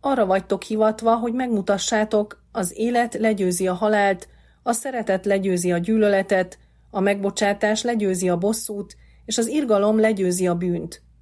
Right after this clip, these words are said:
Arra buzdította a lovagrend tagjait, hogy tanúságtételüket erős lelki élettel támogassák, amely a szentségekben, a Szentírásban és az imában gyökerezik. A második aspektus a szolgálatban lévő remény,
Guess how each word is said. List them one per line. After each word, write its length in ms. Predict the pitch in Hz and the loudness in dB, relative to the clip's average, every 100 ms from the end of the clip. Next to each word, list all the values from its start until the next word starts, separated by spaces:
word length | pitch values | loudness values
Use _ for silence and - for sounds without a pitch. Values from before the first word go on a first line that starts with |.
| - _ _ _ | -20 _ _ _
Arra 260 | - 226 202 | 0 2 2
buzdította 640 | 202 180 196 185 202 - | 0 -4 -4 -2 -2 0
a 60 | 190 | 0
lovagrend 580 | 196 196 190 190 185 202 | 2 2 0 0 -2 -2
tagjait, 580 | - 214 208 202 208 - - - _ | -2 0 0 0 0 -4 -20 -20 _
hogy 320 | 208 202 196 | 0 0 -2
tanúságtételüket 1300 | - 285 262 - 196 - 208 214 202 220 226 226 226 | -6 -4 -4 -2 -2 0 -2 -2 0 0 0 0 0
erős 420 | - 233 196 185 | -4 0 0 0
lelki 360 | 214 208 202 180 | 2 0 0 -4
élettel 580 | 185 180 180 180 185 185 | -2 0 0 0 -2 0
támogassák, 840 | 208 202 190 190 - 202 185 - _ _ _ | 0 0 0 0 0 0 -2 -4 _ _ _
amely 300 | - 196 190 | -4 -2 0
a 40 | 185 | -2
szentségekben, 1040 | - 202 202 202 196 202 196 208 214 226 | -4 -6 -4 -2 2 0 0 0 2 0
a 80 | 226 | -2
Szentírásban 1040 | 175 196 185 180 196 190 190 190 208 208 214 _ | -6 -6 -8 -8 -4 -2 -2 -2 -2 -2 -4 _
és 160 | - 220 | -8 -4
az 140 | 202 | -4
imában 500 | 214 202 175 160 170 | -4 -4 -4 -2 -4
gyökerezik. 800 | 170 175 190 180 180 190 180 - _ _ _ _ _ _ _ | -2 -4 -2 -2 -2 -4 -8 -16 _ _ _ _ _ _ _
A 100 | - | -4
második 480 | 196 214 220 220 214 | 0 0 0 -2 -2
aspektus 720 | - 214 - 190 - 214 - | -2 -2 -2 -2 -4 -8 -6
a 80 | - | -4
szolgálatban 800 | 214 233 233 190 185 180 185 180 | -4 -4 -2 0 0 0 0 0
lévő 340 | 180 185 180 | 0 0 0
remény, 520 | 190 185 185 180 175 | 0 0 0 0 -2